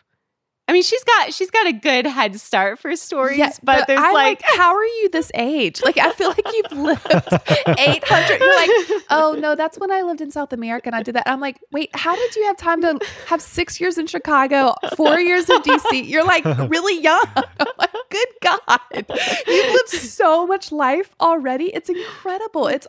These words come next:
Speaker 2: already, and it's just beginning." You know?
Speaker 1: Yeah,
Speaker 2: Like,
Speaker 1: that's
Speaker 2: it's so,
Speaker 1: so
Speaker 2: I'm so
Speaker 1: fun.
Speaker 2: excited to get to just,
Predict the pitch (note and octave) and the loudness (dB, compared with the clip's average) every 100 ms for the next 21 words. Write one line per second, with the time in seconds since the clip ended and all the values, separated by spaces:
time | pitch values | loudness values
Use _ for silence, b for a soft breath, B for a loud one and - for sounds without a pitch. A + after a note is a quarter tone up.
0 | - C#4 D4 C#4 C#4+ B3 G#3 G3+ b b | -4 -4 -4 -4 -6 -6 -10 -12 b b
1 | b b b C4 D4 - - E4+ - D#4+ | b b b -2 -2 -6 -8 -8 -8 -8
2 | D#4 G4 F4 - _ _ _ _ _ _ | -6 -6 -8 -10 _ _ _ _ _ _
3 | _ _ E4+ F4 F4 D4+ E4 G#4 A4 - | _ _ 0 2 2 -4 -6 -8 -8 -8
4 | - - - - - B4 - E4+ D#4+ F#4 | -8 -8 -8 -8 -10 -10 -2 0 2 0
5 | - - - E4 E4 F4+ F4 B3 A#3+ B3 | -2 -4 2 4 4 4 2 2 0 0
6 | G4+ A4 A#4 - - F4+ E4 C#4 G3+ G3 | 0 0 -2 -4 -10 -8 -4 -2 -2 -6
7 | _ - C#4 B3 A#3+ C4+ B3 A#3+ - - | _ -12 -8 -8 -8 -10 -12 -10 -10 -10
8 | - | -12